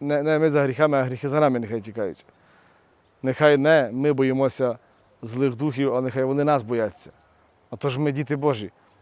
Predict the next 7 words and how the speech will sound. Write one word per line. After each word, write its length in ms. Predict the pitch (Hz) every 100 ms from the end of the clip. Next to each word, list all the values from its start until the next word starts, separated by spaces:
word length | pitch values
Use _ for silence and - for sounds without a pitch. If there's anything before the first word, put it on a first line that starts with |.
| -
то 60 |
давайте 400 | 117 160 143 143 - _ _ _
будемо 300 | 131 147 147
поводитися, 520 | 117 156 156 123 117
як 100 | 123
діти 200 | 110 123
Божі. 320 | 120 117 98